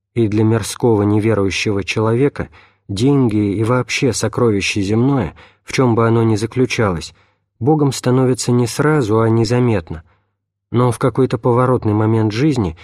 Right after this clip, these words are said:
это вдруг обнаруживается. И человек изумляется, он никогда не думал, что ищет сокровища на земле, что предан деньгам как Богу. Точно так же и человек верующий до какого-то момента своей жизни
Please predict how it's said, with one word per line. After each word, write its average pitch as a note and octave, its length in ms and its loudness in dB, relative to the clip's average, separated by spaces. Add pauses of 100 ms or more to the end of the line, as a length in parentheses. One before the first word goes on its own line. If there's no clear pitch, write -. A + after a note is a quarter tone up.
(260)
это B2 200 -2
вдруг A#2+ 280 0
обнаруживается. G#2 960 -2 (960)
И A2+ 160 0
человек A2+ 500 0
изумляется, G#2+ 720 0 (300)
он A#2 180 2
никогда A#2 400 0
не B2+ 140 2
думал, C3+ 340 2
что - 240 -4
ищет A2 360 -2
сокровища A2 640 -2
на A2 140 2
земле, A2 460 0 (300)
что - 260 -2
предан A2 420 0
деньгам A2 480 0
как G2 220 -4
Богу. F#2 400 -2 (1080)
Точно A#2+ 360 0
так C3+ 220 0
же A#2 200 2
и G#2+ 80 0
человек A#2+ 460 0
верующий F#2 720 -2 (200)
до G#2+ 140 -2
какого-то A2 540 0
момента G#2+ 480 0
своей G#2+ 420 0
жизни A2+ 420 -2